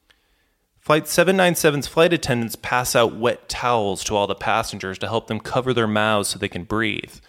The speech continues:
The flight attendants also designate passengers to assist in opening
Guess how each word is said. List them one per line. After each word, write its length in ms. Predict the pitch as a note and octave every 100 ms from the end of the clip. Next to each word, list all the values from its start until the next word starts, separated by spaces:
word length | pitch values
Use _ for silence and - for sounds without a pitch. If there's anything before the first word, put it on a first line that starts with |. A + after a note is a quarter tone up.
| _ _ _ _ _
The 80 | -
flight 240 | - C3 A#2+
attendants 380 | B2+ A#2+ A2
also 340 | - C#3+ - C3+
designate 640 | A2 A#2 A#2+ C3 A#2+ A2+
passengers 580 | - G#2 G#2 G#2+ G#2 G2
to 100 | -
assist 420 | F#2 - A#2+ A2+ A2
in 160 | G#2
opening 520 | A2+ G#2 G#2 G2+ G2